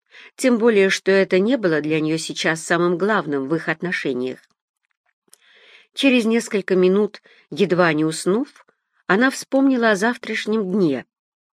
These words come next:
Утром она уезжала во Флоренцию и не должна была опоздать к автобусу. Она попросила Амира сходить вниз и предупредить портье, что им нужно встать в шесть тридцать.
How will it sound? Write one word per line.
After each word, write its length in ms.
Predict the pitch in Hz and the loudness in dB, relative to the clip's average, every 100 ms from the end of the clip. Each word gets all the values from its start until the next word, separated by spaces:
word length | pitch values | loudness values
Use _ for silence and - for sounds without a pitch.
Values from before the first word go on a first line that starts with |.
| _ _ | _ _
Утром 420 | 214 202 190 180 - | -2 2 2 2 2
она 240 | 190 175 | 0 2
уезжала 480 | 175 170 175 170 160 | 2 2 2 0 0
во 100 | 170 | -2
Флоренцию 840 | 160 175 214 254 - 165 143 139 - - - - | 0 0 0 -2 -4 -2 -2 -2 -6 -18 -12 -4
и 80 | |
не 100 | 220 | -2
должна 400 | 226 254 247 254 | 2 2 0 -2
была 220 | 156 156 156 | 0 0 0
опоздать 440 | 185 190 175 160 | 0 0 0 -2
к 80 | - | -4
автобусу. 680 | 208 - 135 135 - - - _ _ _ _ - _ _ - | -6 -4 -6 -6 -12 -14 -16 _ _ _ _ -20 _ _ -2
Она 240 | 208 247 | 2 2
попросила 580 | 254 240 226 214 226 220 | 0 0 -2 0 0 2
Амира 300 | 220 233 208 | 0 0 -2
сходить 460 | - 202 196 214 | -4 -4 -4 -4
вниз 480 | 180 180 147 131 - - - - | -4 -2 -2 -4 -10 -20 -20 -10
и 100 | 196 | -6
предупредить 640 | 180 214 180 196 190 185 - | 0 0 0 0 0 -2 -2
портье, 560 | 165 160 - 190 269 277 _ _ _ _ | -2 -2 -4 -2 -2 -4 _ _ _ _
что 240 | - - 202 | -10 0 2
им 180 | 254 | 4
нужно 320 | 269 240 190 175 | 4 2 0 -2
встать 480 | - - 240 277 | -4 -2 -2 -2
в 80 | - | -12
шесть 340 | - 226 240 - | -6 -4 -4 -6
тридцать. 640 | 180 139 - - - | -6 -6 -8 -16 -18